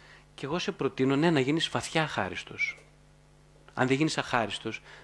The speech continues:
δεν θα γίνεις κληρονόμος, δεν πρόκειται να γίνεις ποτέ γ-, γυναίκα, δεν πρόκειται να γίνεις μητέρα.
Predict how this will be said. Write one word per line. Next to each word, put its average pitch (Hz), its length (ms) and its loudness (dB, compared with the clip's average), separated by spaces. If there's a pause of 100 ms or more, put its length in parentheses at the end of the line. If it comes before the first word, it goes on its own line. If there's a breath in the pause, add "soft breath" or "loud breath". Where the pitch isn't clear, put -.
(120)
δεν 170 120 -2
θα 151 60 0
γίνεις 147 200 0
κληρονόμος, 107 720 2 (440 loud breath)
δεν 160 120 6
πρόκειται 131 540 4
να 123 140 2
γίνεις 120 380 2
ποτέ 113 260 -2
γ-, - 240 -4
γυναίκα, 110 400 0
δεν - 20 0
πρόκειται 147 200 -2
να 151 80 -4
γίνεις 147 180 -4
μητέρα. 120 520 -2